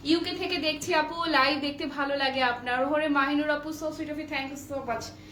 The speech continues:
thank you। দাঁড়ান, আমিও আপনার এখানে বেড়াতে চলে আসবো। তারপরে কি, কত দূর থেকে আমাকে দেখছেন? "তোমার শাড়িগুলো শুধু দেখি,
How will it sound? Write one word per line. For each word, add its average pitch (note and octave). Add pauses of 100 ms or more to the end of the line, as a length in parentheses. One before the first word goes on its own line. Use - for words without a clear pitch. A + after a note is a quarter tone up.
(240)
thank D4
you। C4+
দাঁড়ান, A#3+
আমিও B3+
আপনার B3+
এখানে B3
বেড়াতে A3
চলে G#3
আসবো। F3+ (680)
তারপরে D4
কি, D4+
কত C#4+
দূর C#4+
থেকে D#4
আমাকে D4
দেখছেন? C4+
"তোমার C#4+
শাড়িগুলো C4+
শুধু C4
দেখি, A#3